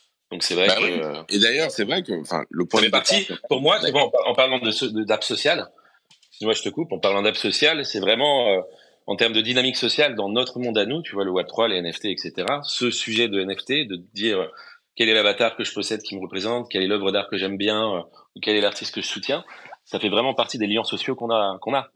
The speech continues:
Speaker 1: en fait. Tu vois, ça fait vraiment partie des objets qui vont, euh, justement créer du lien entre nous. Donc ouais, c'est ce sur quoi on se, on se concentre avec Punkam.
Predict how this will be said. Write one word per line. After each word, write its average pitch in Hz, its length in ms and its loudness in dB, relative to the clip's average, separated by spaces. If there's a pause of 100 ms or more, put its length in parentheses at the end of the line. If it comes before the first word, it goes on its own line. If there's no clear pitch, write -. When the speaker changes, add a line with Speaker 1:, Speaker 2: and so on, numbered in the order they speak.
(100)
Speaker 1:
en 92 60 -20
fait. 90 180 -10 (160)
Tu - 100 -14
vois, 90 80 -6
ça 87 140 -10
fait 82 60 -10
vraiment 95 200 -4
partie 107 220 -6
des 95 160 -2
objets 98 320 0
qui - 120 -14
vont, 110 260 -2
euh, 85 160 -4
justement 127 400 -6
créer - 160 -6
du 92 100 -4
lien 95 140 0
entre 101 160 -8
nous. 104 160 -8 (960)
Donc 95 160 -6
ouais, 107 100 4
c'est 90 220 -2
ce - 160 -4
sur 104 220 -4
quoi 104 100 0
on 98 120 0
se, - 140 -8
on 87 220 -8
se - 80 -10
concentre 92 280 -10
avec 90 140 -4
Punkam. 92 400 -4